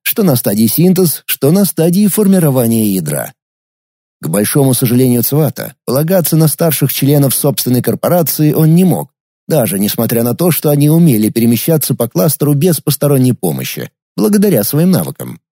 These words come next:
Но как раз в узкой специализации мастеров-приручителей и крылась главная проблема.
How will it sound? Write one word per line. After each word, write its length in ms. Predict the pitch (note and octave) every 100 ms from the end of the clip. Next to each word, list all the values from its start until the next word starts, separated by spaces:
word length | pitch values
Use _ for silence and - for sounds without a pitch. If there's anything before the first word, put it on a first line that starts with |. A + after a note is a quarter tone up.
| _ _ -
Но 300 | D#2 C3+ C#3
как 240 | D3 C3
раз 260 | C#3+ C#3+ B2+
в 100 | A#2+
узкой 300 | D3 - C3
специализации 840 | - A#2 A#2+ A#2 A2+ C3+ - C3+
мастеров-приручителей 1300 | C3 C#3 - B2 C3+ B2 B2 A#2 A2 - G3+ D#3+ D#3 D#3
и 200 | - E3
крылась 500 | E3 B3 E3+ F2+ E2
главная 440 | A2+ A#2+ F2+ G#2+
проблема. 580 | - A#2 E2+ C2+ A1 -